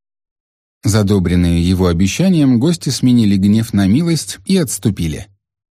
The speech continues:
Скоро язвы на теле Чхальхена зажили, и к нему вернулось здоровье. Но как только сын поправился, богач Ким передумал.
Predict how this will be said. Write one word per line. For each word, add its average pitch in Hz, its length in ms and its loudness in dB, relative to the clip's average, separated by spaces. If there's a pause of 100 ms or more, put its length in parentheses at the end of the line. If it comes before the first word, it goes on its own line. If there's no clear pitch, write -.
Скоро 202 360 0
язвы 139 480 0
на 123 200 2
теле 117 260 0
Чхальхена 113 560 -2
зажили, 82 540 -2
и 110 140 0
к - 80 -20
нему 185 200 2
вернулось 107 480 2
здоровье. 82 680 -4 (1000)
Но 104 140 2
как 98 180 -2
только 98 280 0
сын 98 240 0
поправился, 107 640 -2
богач 151 360 -4
Ким 165 220 0
передумал. 101 760 -4